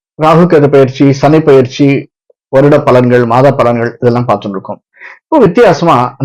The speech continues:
நம்மை நாம் தெரிஞ்சுப்போம். ஏன்னா வாழ்க்கையில பதவி பூர்வ புண்ணியானாம் அப்படின்னு சொல்ற மாதிரி ஜனனி ஜன்ம சௌக்கியானாம், சௌக்கியமா இருக்கிறதுக்காக தான் நம்ம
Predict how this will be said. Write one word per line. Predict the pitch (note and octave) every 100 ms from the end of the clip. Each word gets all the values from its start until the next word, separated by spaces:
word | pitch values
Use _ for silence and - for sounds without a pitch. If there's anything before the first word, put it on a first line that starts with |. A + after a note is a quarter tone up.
| C#3+
நம்மை | F3+ A3+ A3+ B3 A#3+ - _ _ _ _
நாம் | C3+ D#3+ F3+ - _ _ _ -
தெரிஞ்சுப்போம். | D#3 D3+ B2+ A2 - _ _ _ _ E3
ஏன்னா | G#3+ F3
வாழ்க்கையில | E3 A3 G3+ E3+ F#3 B2 C#3 - - _ _
பதவி | - E3+ G3 A3+ A#3
பூர்வ | F#3 G#3+ G3+
புண்ணியானாம் | F3+ D#3 D3+ C#3 B2+ B2+ C3 _ _ -
அப்படின்னு | D3 D#3 E3+ D3
சொல்ற | C3+ C3+
மாதிரி | C3 C#3 A#2+ - _ - - _ _ _ _ _ _ _ -
ஜனனி | B2 E3 G3 G3+ A#3 F3+
ஜன்ம | E3 G3+ B3
சௌக்கியானாம், | - F3+ F3 F3 D#3 B2+ - -
சௌக்கியமா | - F#3 A#3 - B3 B3
இருக்கிறதுக்காக | F#3 F#3 F3+ E3+ D#3
தான் | E3+ F3+
நம்ம | C#3+